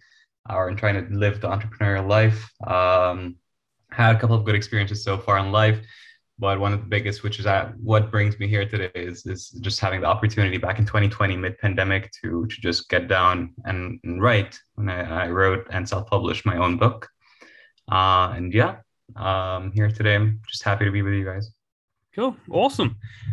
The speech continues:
Speaker 2: Um, so a tradition we have here on the show is we like to ask people five icebreaker questions.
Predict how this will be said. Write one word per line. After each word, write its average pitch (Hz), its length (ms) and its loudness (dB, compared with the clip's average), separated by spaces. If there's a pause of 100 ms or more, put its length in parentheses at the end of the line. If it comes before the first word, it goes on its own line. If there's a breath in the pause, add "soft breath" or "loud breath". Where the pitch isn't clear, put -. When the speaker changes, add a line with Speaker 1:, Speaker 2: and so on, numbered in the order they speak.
(120)
Speaker 2:
Um, 190 300 4
so 190 400 4 (680)
a - 80 -6
tradition 202 400 0
we 185 120 2
have 180 160 2
here 175 160 0
on 156 80 -2
the 151 80 -4
show 160 280 -2
is 147 280 -4
we 135 120 -6
like 147 200 0
to 135 80 -10
ask 143 240 -2
people 139 200 -4
five 135 460 0
icebreaker 131 500 -2
questions. 135 600 -4